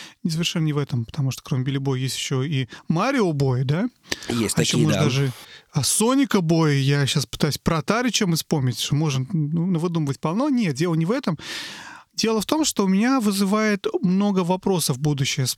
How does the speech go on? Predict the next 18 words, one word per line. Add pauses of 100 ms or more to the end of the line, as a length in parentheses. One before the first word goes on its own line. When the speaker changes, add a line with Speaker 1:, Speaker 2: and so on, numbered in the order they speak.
(140)
Speaker 1:
Sony
и
ее, (400)
ее
мировое
лидерство. (1080)
Ну,
кроме
этого,
для
меня
лично,
насколько
для
меня
лично
компания
Sony